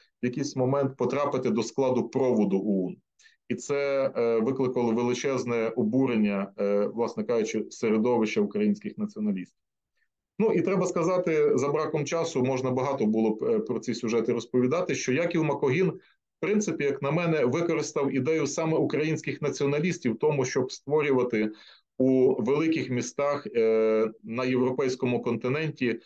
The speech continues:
своєрідні майданчики інформаційні для інформування вільного світу про боротьбу українців за власну державність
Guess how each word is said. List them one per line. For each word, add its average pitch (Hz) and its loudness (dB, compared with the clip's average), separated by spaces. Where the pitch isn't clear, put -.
своєрідні 139 0
майданчики 127 0
інформаційні 123 0
для 117 0
інформування 120 0
вільного 117 0
світу 123 -2
про 113 0
боротьбу 113 2
українців 110 -2
за 101 0
власну 107 0
державність 104 0